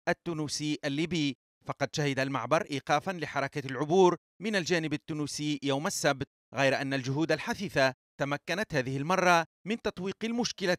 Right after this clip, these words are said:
سريعًا وإعادة فتحه بعد أقل من يوم واحد.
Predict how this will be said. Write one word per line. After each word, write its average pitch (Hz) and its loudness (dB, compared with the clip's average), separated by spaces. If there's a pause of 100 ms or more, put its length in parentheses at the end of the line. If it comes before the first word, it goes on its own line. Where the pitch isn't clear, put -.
سريعًا 143 -2 (220)
وإعادة 143 -2
فتحه 165 0
بعد 151 0
أقل 143 -2
من 131 -4
يوم 135 -2
واحد. 143 -2